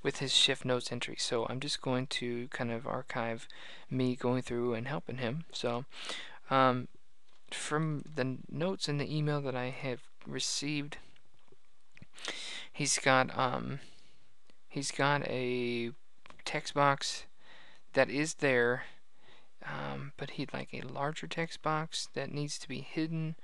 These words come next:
to, uh, appear, or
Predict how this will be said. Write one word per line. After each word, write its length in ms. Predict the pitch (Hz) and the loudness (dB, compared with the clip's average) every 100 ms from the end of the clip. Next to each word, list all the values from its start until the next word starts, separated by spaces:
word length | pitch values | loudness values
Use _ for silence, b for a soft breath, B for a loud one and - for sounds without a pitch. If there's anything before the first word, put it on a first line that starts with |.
| B B B B B - - | B B B B B -10 -4
to, 680 | - 139 131 123 120 - - - - - - | 0 0 2 0 0 -4 -6 -8 -8 -4 -2
uh, 200 | 123 - | 0 0
appear, 680 | 127 - 175 185 214 214 202 B B - | -2 -4 -2 -2 -2 -4 -6 B B -4
or 440 | 143 143 131 | -2 0 -2